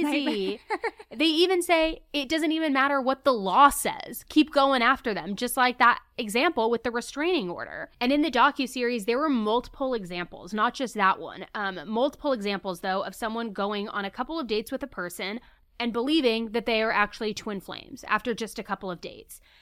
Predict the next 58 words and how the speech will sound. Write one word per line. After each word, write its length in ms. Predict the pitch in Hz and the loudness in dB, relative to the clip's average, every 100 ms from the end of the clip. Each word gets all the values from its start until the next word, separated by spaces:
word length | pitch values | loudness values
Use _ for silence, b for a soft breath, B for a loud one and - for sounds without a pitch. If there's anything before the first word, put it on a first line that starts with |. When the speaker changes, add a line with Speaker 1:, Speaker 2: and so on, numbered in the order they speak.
| b - | b -2
Speaker 1:
Now, 140 | 233 | 0
some 380 | 220 294 311 277 | 0 -2 0 2
may 120 | 233 | 2
not 200 | 240 233 | 2 0
be 100 | 240 | -2
able 140 | 208 214 | -4 -4
to 60 | |
get 160 | 196 208 | -4 -2
over 260 | 208 220 226 | -2 -2 -2
an 80 | |
ex 280 | 180 180 - | -2 -4 -6
and 160 | 208 180 | -8 -6
think 260 | 196 196 | -6 -6
that 180 | 208 190 202 | -8 -8 -10
it's 140 | - | -14
because 560 | 208 - 196 190 185 - _ 214 | -14 -10 -6 -6 -8 -14 _ -6
they 180 | 202 | -2
are 80 | 202 | 0
actually 360 | 180 175 - 208 | -2 -4 -10 -12
twin 280 | - 220 226 | -10 -12 -12
flames, 440 | 208 175 180 196 | -10 -8 -8 -8
like, 200 | 185 175 - - | -10 -12 -16 -20
you 140 | 180 | -14
broke 300 | 190 190 190 | -8 -8 -6
up, 300 | 185 180 180 _ - | -4 -4 -8 _ -14
I 80 | 190 | -12
can't 240 | 214 190 | -10 -12
get 80 | 196 | -10
over 160 | 180 185 | -10 -10
them 180 | 180 185 | -12 -12
because 220 | 180 185 | -16 -12
that 120 | 180 | -12
person 320 | - 190 196 185 | -12 -14 -10 -6
must 280 | 180 - | -8 -8
be 120 | 190 190 | -8 -6
my 140 | 180 | -6
twin 280 | 175 196 190 | -8 -10 -10
flame. 420 | - 180 175 190 b b b | -8 -6 -4 -6 b b b
But 140 | 208 185 | -8 0
then 180 | 220 220 | 0 2
they 120 | 208 | -2
think 260 | - 208 | -2 -2
that 140 | 208 196 | -4 0
the 120 | 214 | 0
other 180 | 226 208 | 2 0
person 360 | - 214 226 | -2 -4 -2
is 140 | 214 180 | -4 0
the 100 | 214 | 4
runner 480 | 214 240 160 131 - | 6 4 2 -10 -6
and 120 | 220 | -4
that 100 | 208 | -4
they're 180 | 214 214 | -2 -4
the 100 | 220 | -4
chaser, 400 | 220 262 240 196 | -6 -6 -6 -6
and 120 | 185 | -6
they're, 80 | 202 | -6
like, 200 | 208 196 | -6 -8
justifying 960 | 170 233 262 - 277 - 196 202 202 | -4 -2 -2 -2 -6 -2 -2 -2 -4